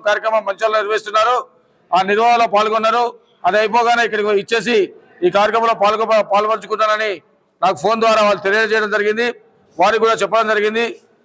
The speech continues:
నిజంగా కాంగ్రెస్ పార్టీ అభివృద్ధి కోసం, కాంగ్రెస్ పార్టీ జెండా మోయడానికి ప్రతి కార్యకర్త ముందుండాలని గౌరవనీయులు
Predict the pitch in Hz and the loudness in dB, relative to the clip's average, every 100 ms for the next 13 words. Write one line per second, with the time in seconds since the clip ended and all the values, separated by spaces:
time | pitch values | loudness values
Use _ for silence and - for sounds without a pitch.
0 | - 175 233 240 240 190 - - - - | -8 -2 0 2 2 2 -4 -14 -20 -2
1 | 180 226 233 214 220 220 208 214 220 214 | 0 2 0 0 0 2 0 0 -2 -2
2 | 214 233 233 - - _ _ 190 226 233 | 0 0 -2 -8 -20 _ _ 0 2 0
3 | 190 226 220 180 202 226 214 220 220 214 | 0 0 0 -2 0 0 0 0 0 -2
4 | 214 196 170 _ _ - 202 214 208 214 | -2 -4 -4 _ _ -4 0 0 2 2
5 | 226 220 220 208 220 226 220 220 233 220 | 0 0 -2 -2 -2 0 2 2 0 -4
6 | - _ _ _ - 214 233 240 233 226 | -10 _ _ _ -2 0 2 2 0 0